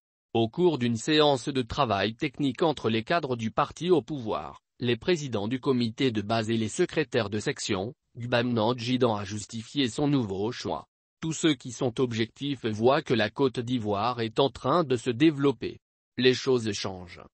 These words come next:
La politique est faite pour le développement humain afin que l'homme profite de son environnement et qu'il prospère, a déclaré ce chef d'entreprise des B T P dont des contrats avaient été bloqués.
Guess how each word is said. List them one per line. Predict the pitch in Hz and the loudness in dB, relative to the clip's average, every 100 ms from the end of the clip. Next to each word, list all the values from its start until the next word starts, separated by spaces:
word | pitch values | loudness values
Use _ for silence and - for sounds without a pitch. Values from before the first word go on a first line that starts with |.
| _ _ _ | _ _ _
La | 127 131 | 0 0
politique | 120 147 143 147 135 - | 2 -2 -4 -4 -2 0
est | 147 | 0
faite | - 107 101 | 0 -2 -2
pour | 156 135 | -2 2
le | 117 | 2
développement | 104 117 117 110 120 123 120 | 2 2 2 0 2 2 2
humain | 123 123 127 | 2 2 0
afin | 127 117 151 156 | 0 0 0 0
que | - | 2
l'homme | 117 120 117 104 | 4 4 4 0
profite | - 139 - 165 156 | 0 -2 -2 -4 -2
de | 120 | 0
son | 110 113 113 | 0 0 0
environnement | 135 143 123 120 110 117 - | 0 2 2 2 2 2 0
et | 151 | -2
qu'il | - 131 | -2 -4
prospère, | 117 120 - - 82 107 135 139 _ - | -2 -4 -4 -8 -2 -2 -2 -6 _ -2
a | 120 | 0
déclaré | 113 120 107 90 104 131 | 0 -2 -2 -2 -2 -2
ce | 107 | -2
chef | 95 110 120 - | -4 -2 -2 -2
d'entreprise | 104 120 131 143 127 110 127 123 | 0 2 2 -2 -2 -2 -2 0
des | 135 | 0
B | 151 151 | 0 0
T | 151 | -2
P | 123 165 | 0 0
dont | 139 135 | 0 0
des | 110 | -2
contrats | - 135 120 170 180 | -2 -4 -2 0 2
avaient | 131 127 | 2 2
été | 127 131 131 | 2 0 0
bloqués. | 113 127 - - | 4 4 2 -8